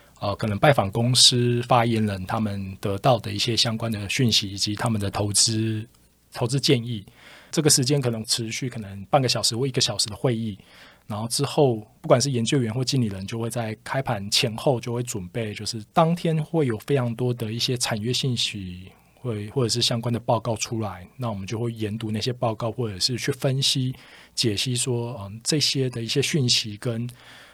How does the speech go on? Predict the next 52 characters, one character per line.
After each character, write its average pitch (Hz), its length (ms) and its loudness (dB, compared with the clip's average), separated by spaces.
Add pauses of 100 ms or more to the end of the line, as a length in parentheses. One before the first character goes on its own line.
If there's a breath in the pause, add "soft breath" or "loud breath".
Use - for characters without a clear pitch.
(120 loud breath)
呃， 107 100 -4
可 117 100 -6
能 104 160 -6
前 117 200 0
一 123 40 0
天 131 180 0
有 120 100 0
什 110 120 -6
么 92 400 -10 (200)
新 123 300 -2
药 123 140 0
解 113 200 -4
盲 95 280 -8 (200)
的 104 100 -10
数 123 220 0
据， 107 320 -4
或 113 200 -6
者 104 160 -6
是， 110 360 2 (560 loud breath)
呃， 92 240 -8
一 123 80 -4
些 123 240 2
比 120 100 -10
较 123 140 -2
重 120 320 0
大 120 180 -2
的 104 100 -8
机 113 220 -4
构 110 220 -6
去 120 160 -8
公 110 320 -6
布， 113 360 -4 (220)
公 113 180 -8
布 117 200 -6
一 - 20 -10
些 110 340 -8
讯 113 240 -6
息， 87 380 -6 (100)
并 110 220 -4
购 107 400 -6 (160)
或 110 180 -10
者 98 60 -14
是 110 220 -8
其 - 160 -6
他 117 140 -6
的 113 80 -8
相 127 160 -6
关 127 180 -2
讯 127 240 -2
息 110 180 -4
之 120 160 -8
后， 117 240 -4